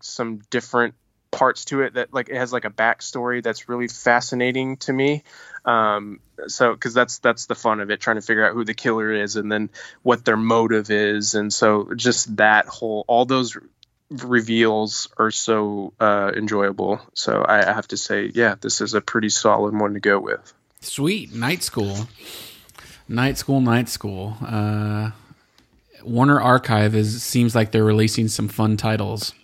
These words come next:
Speaker 1: Yeah, I'm, I'm like, I, 'cause I just picked five of them for last month to just promote Halloween titles that they have or scary movie titles,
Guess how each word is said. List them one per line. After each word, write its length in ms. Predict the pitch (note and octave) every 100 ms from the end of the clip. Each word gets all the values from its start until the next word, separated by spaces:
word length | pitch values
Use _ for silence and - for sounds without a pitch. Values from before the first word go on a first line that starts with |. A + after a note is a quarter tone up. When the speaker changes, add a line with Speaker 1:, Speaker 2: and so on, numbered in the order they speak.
| - - - - - -
Speaker 1:
Yeah, 340 | C3+ D3+ C#3 A2
I'm, 180 | B2+ C#3+
I'm 360 | B2+ C3+ C3 - _ _ A#2+
like, 180 | B2 - _ -
I, 80 | -
'cause 320 | G#2+ - B2+
I 80 | B2
just 220 | B2+ -
picked 180 | D#3 -
five 380 | - A2+ A2+
of 120 | A#2+ A#2+
them 300 | B2+ C3 C3
for 380 | - B2+ B2
last 400 | D#2+ A2+ A#2+ A#2+
month 500 | B2 B2 B2+ - - _ -
to 320 | - A2+ A2+ - -
just 220 | A#2 -
promote 360 | A#2+ A2+ A2+ - _ _ _ _ - -
Halloween 380 | A#2+ A#2 A2 A#2
titles 340 | A#2 A#2 A#2+ A#2+
that 100 | A2+
they 80 |
have 260 | B2 B2 A#2+
or 60 | A2
scary 420 | - A2+ A2+ A2+ - -
movie 220 | A#2 A#2+
titles, 440 | B2 A#2+ B2+ C3+